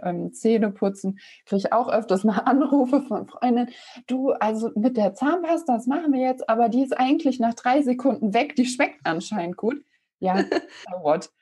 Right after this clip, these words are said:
Speaker 1: Einfach nichts nachgeben, dass man nicht zu viel gibt, ja, aber wenn's weg ist, ist es weg und dann, dann ist das so.
Speaker 2: Das ist schon mal gut zu wissen. Und, äh, jetzt hatten Sie gesagt, es kommt auf die Größe drauf an. Und dann steht nämlich jetzt hier bei mir, von zwei bis sechs Jahren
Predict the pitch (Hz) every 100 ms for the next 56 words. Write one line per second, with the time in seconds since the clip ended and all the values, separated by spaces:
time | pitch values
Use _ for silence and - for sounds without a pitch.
0 | - 233 285 294 - 240 262 285 - -
1 | 180 180 254 294 - 240 247 240 208 202
2 | 208 185 170 - - - - 320 - -
3 | 127 - - _ - 202 196 196 - 185
4 | 185 185 170 175 170 180 185 180 175 -
5 | 147 156 156 175 160 151 160 156 151 147
6 | 147 _ _ _ - 160 - 156 - -
7 | - 180 _ _ _ _ _ _ _ _
8 | _ _ - 214 202 196 202 202 190 185
9 | 262 - 190 220 240 247 - 202 196 196
10 | 196 185 190 233 226 208 180 180 185 156
11 | - 190 190 170 - 156 147 147 196 269
12 | 196 143 165 165 196 - 170 175 180 -
13 | - 254 226 202 202 190 - 190 156 185
14 | 233 214 - 185 185 - 175 240 240 -
15 | 190 - 151 143 185 269